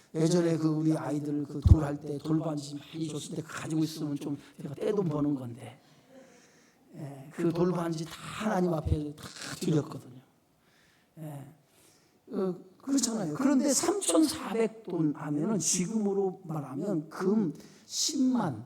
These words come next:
십만 달란트인데 십만 달란트를 하-, 하나님 앞에 드렸거든요. 다윗이. 삼천사백 돈인데 금은 지금으로 돈으로 환산하면 몇 조 정도 될까요? 몇 조.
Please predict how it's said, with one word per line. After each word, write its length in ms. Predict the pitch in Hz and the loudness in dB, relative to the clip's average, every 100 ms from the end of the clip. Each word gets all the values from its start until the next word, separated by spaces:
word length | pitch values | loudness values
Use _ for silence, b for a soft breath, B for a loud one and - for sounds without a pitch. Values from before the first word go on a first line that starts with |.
| - | -12
십만 580 | - - 320 311 208 170 - - | -2 2 4 4 4 0 -8 -18
달란트인데 840 | - 139 139 127 - 127 185 - - | -14 -10 -8 -8 -10 -10 -8 -10 -8
십만 440 | - 277 277 254 | 0 4 4 2
달란트를 720 | 226 170 165 160 156 165 156 | 0 -2 0 0 -2 -2 -2
하-, 120 | 156 - | -4 -12
하나님 380 | - 196 185 165 | -6 -2 -2 -2
앞에 180 | 151 151 | -4 -8
드렸거든요. 720 | 143 139 131 123 123 151 165 | -8 -8 -10 -12 -10 -8 -8
다윗이. 520 | - 127 117 - - - b b b | -10 -12 -12 -12 -16 -20 b b b
삼천사백 840 | - - 240 254 233 220 - 160 156 | -12 -2 0 2 0 0 -4 -6 -6
돈인데 260 | 156 151 143 | -6 -6 -8
금은 320 | - 202 226 | -4 0 0
지금으로 580 | - - 196 240 233 233 | 4 4 6 6 6 4
돈으로 300 | 160 180 180 | 0 -2 -2
환산하면 760 | 175 180 160 - 233 233 165 B B B B | -6 -6 -6 -6 -2 0 -2 B B B B
몇 600 | - 160 156 160 - - - | -4 4 6 6 2 -14 -10
조 240 | - 180 | -2 -2
정도 260 | 160 135 120 | 0 -4 -6
될까요? 280 | 123 - 101 | -12 -14 -8
몇 180 | 151 156 - | -6 -6 -8
조. 200 | - | -14